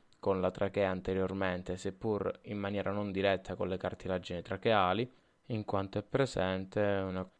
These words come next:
lamina muscolo-membranosa, il muscolo di Reiss-Essen, che lo separa da essa e che permette l'espansione dell'esofago oppure il suo restringimento,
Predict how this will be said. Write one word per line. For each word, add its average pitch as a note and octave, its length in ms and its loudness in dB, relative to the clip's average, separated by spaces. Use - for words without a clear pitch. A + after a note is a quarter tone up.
lamina G2+ 380 4
muscolo-membranosa, F#2+ 1200 0
il F#2 80 -4
muscolo F#2 420 -4
di F#2 140 -2
Reiss-Essen, G#2+ 1000 -4
che G#2 380 6
lo G2 180 -4
separa F#2+ 480 0
da F2+ 220 0
essa F2 520 -4
e - 200 -2
che G#2 360 -2
permette A2 500 -2
l'espansione F#2+ 680 -4
dell'esofago G2 840 -2
oppure F#2+ 260 -6
il F#2 80 -8
suo - 140 -8
restringimento, F#2+ 1000 -8